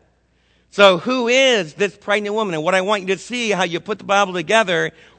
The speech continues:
we started out with Genesis three fifteen. Notice what it says.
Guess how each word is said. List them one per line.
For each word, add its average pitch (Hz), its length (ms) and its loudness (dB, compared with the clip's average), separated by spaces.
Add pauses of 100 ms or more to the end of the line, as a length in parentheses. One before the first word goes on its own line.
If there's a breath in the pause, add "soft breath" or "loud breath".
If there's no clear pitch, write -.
we 220 300 -2
started 208 480 0
out 190 560 4
with 165 160 -4
Genesis 208 460 -4
three 190 280 -4
fifteen. 208 680 -6 (360 soft breath)
Notice 160 280 -6
what 190 100 -6
it - 120 -6
says. 185 440 -4